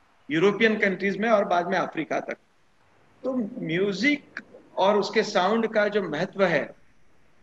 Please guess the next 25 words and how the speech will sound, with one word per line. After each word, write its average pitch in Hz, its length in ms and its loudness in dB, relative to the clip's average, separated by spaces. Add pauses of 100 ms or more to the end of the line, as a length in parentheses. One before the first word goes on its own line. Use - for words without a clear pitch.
(240)
अ, 131 320 0
और 151 120 -2
उसकी, 170 260 -6
of 147 220 -10 (100)
course, 175 220 0 (100)
उसका - 420 -4
अध्यात्म 156 420 2
से 160 140 -8
जो 156 120 -10
संबंध 156 400 -6
है, 123 120 -14 (600)
उस 202 140 -4
पर 254 240 0
शायद 233 260 2
प्रकाश 196 760 0 (1080)
पौर्वात्य 196 800 6
philosophy 185 640 2
के 170 120 -2
angle 160 380 -2
में 170 120 -4
डालने 151 340 -4
वाले 160 200 -4
वो 196 140 -4
पहले, 180 400 4
अ, - 140 -6